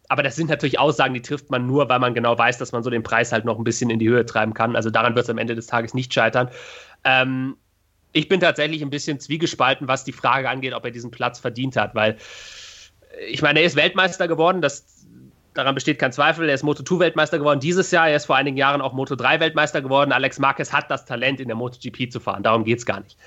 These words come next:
Ähm, was ich halt tatsächlich ein bisschen kritisch sehe, ist diese Frage: Hat er es wirklich verdient, sofort in ein Werksteam zu kommen? Ähm, meiner Meinung nach passiert das nur, weil eben sein Bruder Marc Marquez ist.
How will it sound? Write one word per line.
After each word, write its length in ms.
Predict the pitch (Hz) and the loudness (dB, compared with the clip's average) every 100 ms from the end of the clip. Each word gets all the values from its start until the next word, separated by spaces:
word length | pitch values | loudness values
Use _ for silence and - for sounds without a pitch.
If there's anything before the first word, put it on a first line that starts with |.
| - - 113 | -20 -6 2
Ähm, 340 | 117 110 104 - - | 2 2 -4 -14 -14
was 200 | 135 131 | -2 0
ich 120 | 165 170 | 2 2
halt 140 | 147 | 2
tatsächlich 360 | 135 147 143 131 | 2 0 -2 -2
ein 40 | |
bisschen 220 | 135 139 | -4 -4
kritisch 320 | - 143 131 - | -6 -4 -4 0
sehe, 240 | 127 123 | 2 2
ist 160 | 127 127 | -2 -6
diese 160 | 117 | -8
Frage: 380 | 120 123 135 127 | -2 0 2 2
Hat 100 | 135 | 0
er 40 | |
es 120 | 131 131 | -2 -4
wirklich 240 | 131 139 | -6 -4
verdient, 340 | 135 120 139 135 | -4 0 -2 -2
sofort 480 | 123 - 135 147 | -6 0 2 2
in 120 | 135 123 | -2 -6
ein 160 | 120 | -2
Werksteam 460 | 123 139 - 123 113 | 0 0 -4 -10 -10
zu 140 | 120 | -12
kommen? 320 | - 117 139 - - - _ | -2 0 0 -6 -20 -20 _
Ähm, 540 | 117 117 117 120 64 - - _ _ _ _ _ _ _ _ _ _ | 0 2 0 -4 -10 -14 -20 _ _ _ _ _ _ _ _ _ _
meiner 320 | 160 147 180 151 | 0 2 2 2
Meinung 240 | 147 147 | 2 2
nach 220 | 147 151 | 2 2
passiert 380 | - 123 147 147 | -2 -8 -6 -4
das 180 | 135 - | -6 -2
nur, 300 | 151 170 135 | 0 2 4
weil 200 | 139 147 | 2 2
eben 200 | 139 139 | -4 -2
sein 160 | 131 | -2
Bruder 260 | 120 143 135 | 0 2 4
Marc 240 | 120 117 | 2 0
Marquez 380 | 113 117 113 - | 0 -2 -4 -10
ist. 240 | 123 - | -16 -18